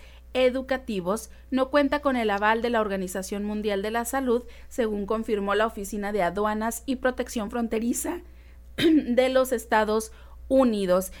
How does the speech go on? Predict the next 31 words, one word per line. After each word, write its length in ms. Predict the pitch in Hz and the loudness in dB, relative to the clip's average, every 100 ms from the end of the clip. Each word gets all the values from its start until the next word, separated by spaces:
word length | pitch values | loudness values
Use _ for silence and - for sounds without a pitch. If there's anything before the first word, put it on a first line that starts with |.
| - - | -10 -2
No 180 | 269 | -2
tengo 280 | 269 311 311 | 2 4 4
elementos 640 | 339 285 233 247 254 320 - | 2 0 0 -2 -4 -6 -4
para 180 | 247 | -2
decirte 440 | 202 196 220 202 226 | 0 -2 -6 -6 -6
que 120 | 214 | -6
pueda 300 | - 214 214 | -2 0 0
yo 160 | 208 208 | 0 -4
gestionar. 720 | 214 - 190 185 151 - - - | -6 -6 -6 -4 -6 -8 -12 -8
No 220 | 208 214 | -6 -4
tengo 340 | - 226 226 | -4 -2 0
el 140 | 226 226 | -2 -2
tiempo 440 | 240 240 240 262 | -2 -2 -4 -4
para 200 | 233 208 | 0 0
decirte 540 | 185 196 226 214 247 | 0 -2 -6 -6 -8
que 120 | 247 214 | -4 -4
les 220 | 190 190 | -4 -6
podemos 480 | 208 202 202 208 - | -6 -4 -4 -6 -6
poner 340 | 196 196 190 | -6 -4 -4
una 180 | 202 196 | -4 -2
vacuna. 560 | 180 175 175 175 175 180 - - | -2 -2 -4 -2 -2 -4 -12 -14
Si 220 | - 226 214 | -12 -2 -2
es 140 | 214 | 0
necesario, 760 | 233 247 214 - 240 247 262 262 | -6 -8 -8 -2 -2 0 0 0
se 200 | 247 196 | 0 0
va 180 | 196 | 0
a 40 | 196 | 0
hacer, 380 | 190 240 262 285 - - | -2 -2 -2 -2 -12 -8
pero 200 | - 269 | 0 2
la 120 | 285 302 | 4 4
intención 640 | 294 269 226 214 208 254 | 2 0 -2 -4 -4 -6